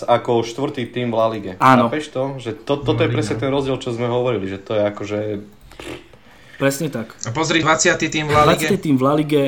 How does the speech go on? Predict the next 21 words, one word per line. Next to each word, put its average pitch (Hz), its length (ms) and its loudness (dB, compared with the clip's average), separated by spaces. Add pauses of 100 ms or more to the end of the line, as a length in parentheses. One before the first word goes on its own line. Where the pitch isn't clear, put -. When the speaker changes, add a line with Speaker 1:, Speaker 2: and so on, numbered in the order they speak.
(300)
Speaker 2:
je 127 160 2
Majorka, 139 400 4
ktorá 127 160 -2
Speaker 1:
To 123 80 4
Speaker 2:
má - 20 0
Speaker 1:
si 127 60 4
ho 143 100 8
Speaker 2:
štyri-, 151 140 2
Speaker 1:
ty 156 100 0
platil. 127 460 2 (240)
Speaker 2:
ktorá 143 320 2
má 143 80 6
štyridsať 160 480 0
miliónov. 104 560 -2 (1000)
Majorka. 104 460 0
Speaker 1:
No, 98 80 -14
ty 104 100 -4
kakas. 101 540 -4
Speaker 3:
Vieš, - 240 -10
to 101 100 -8
je 101 220 -4